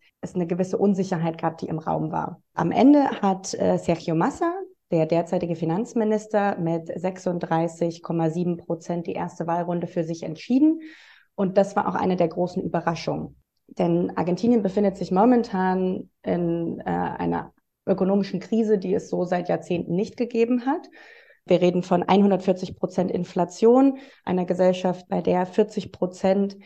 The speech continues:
unterhalb der Armutsgrenze lebt.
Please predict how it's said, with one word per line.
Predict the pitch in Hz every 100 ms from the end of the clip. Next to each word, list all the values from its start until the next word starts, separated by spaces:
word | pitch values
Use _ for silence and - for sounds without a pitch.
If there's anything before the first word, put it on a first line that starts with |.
| - _ _
unterhalb | - 208 202 175 175
der | -
Armutsgrenze | 190 240 247 - 214 226 233
lebt. | 208 262 330 - -